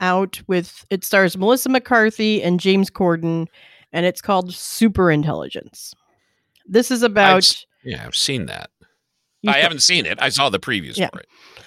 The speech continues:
Speaker 1: So Melissa McCarthy, she's just, like, your regular average gal. She's working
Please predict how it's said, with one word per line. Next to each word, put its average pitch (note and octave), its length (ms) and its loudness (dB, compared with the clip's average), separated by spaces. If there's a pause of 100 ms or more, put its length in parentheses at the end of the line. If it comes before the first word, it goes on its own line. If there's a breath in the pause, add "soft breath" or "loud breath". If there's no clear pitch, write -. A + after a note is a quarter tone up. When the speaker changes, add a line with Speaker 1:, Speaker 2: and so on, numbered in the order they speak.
(180 loud breath)
Speaker 1:
So A#3 240 2
Melissa D#4 340 2
McCarthy, B3 520 2
she's A#3 300 -4
just, A3 300 -8
like, G3+ 380 2 (360)
your A3 140 -4
regular G3+ 640 2
average F3 520 -2
gal. E3+ 560 2 (380 soft breath)
She's G3 380 -6
working G3+ 720 0